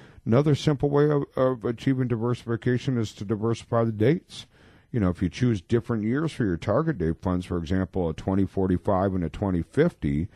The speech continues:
theoretically, the twenty fifty target date fund would have slightly higher risk 'cause, you know, what you're saying to that fund manager is, "I'm not gonna retire as soon," even if you plan to.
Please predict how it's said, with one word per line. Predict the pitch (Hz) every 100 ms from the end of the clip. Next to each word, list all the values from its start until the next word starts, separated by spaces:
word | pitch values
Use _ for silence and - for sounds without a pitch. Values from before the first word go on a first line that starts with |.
| - - - _ _
theoretically, | 135 147 143 131 156 175 - 87 92
the | 104
twenty | - 101 117
fifty | - 127 131 127
target | - 80 85 87 82
date | 90 90
fund | 95 95
would | 131
have | 107 107
slightly | - 57 80 - 95
higher | 85 90 101 110
risk | 160 156 - -
'cause, | 95 78 73 - - - _
you | 127
know, | 92
what | 90 95
you're | 92 87
saying | - 120 165 139 123
to | 120
that | 98 92
fund | - 131 170
manager | 110 92 92 107 104
is, | 110
"I'm | 92 87
not | 82 95
gonna | - 95 92 90 - - _ -
retire | 90 - - 151 180 98 87 92 -
as | - 104 110
soon," | - 185 247
even | 233 220
if | 190
you | 143
plan | 123 156 156 143
to. | - 64